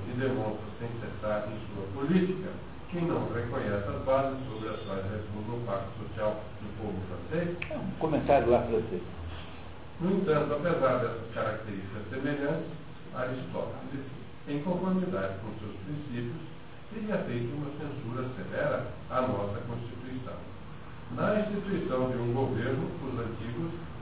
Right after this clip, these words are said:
Speaker 1: não se separavam jamais a organização do pacto social dos meios de conservá-lo.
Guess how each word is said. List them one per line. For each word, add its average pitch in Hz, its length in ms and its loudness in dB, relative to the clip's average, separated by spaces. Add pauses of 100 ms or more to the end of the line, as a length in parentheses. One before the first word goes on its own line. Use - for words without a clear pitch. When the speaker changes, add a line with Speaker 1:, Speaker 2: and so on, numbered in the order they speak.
Speaker 1:
não 127 240 2
se 123 160 -4
separavam 104 720 2
jamais 98 400 2 (480)
a 104 80 0
organização 104 880 0
do 98 80 -4 (100)
pacto 95 380 -2 (240)
social 104 640 2
dos 123 220 0
meios 107 260 -2
de - 160 -6
conservá-lo. 127 720 2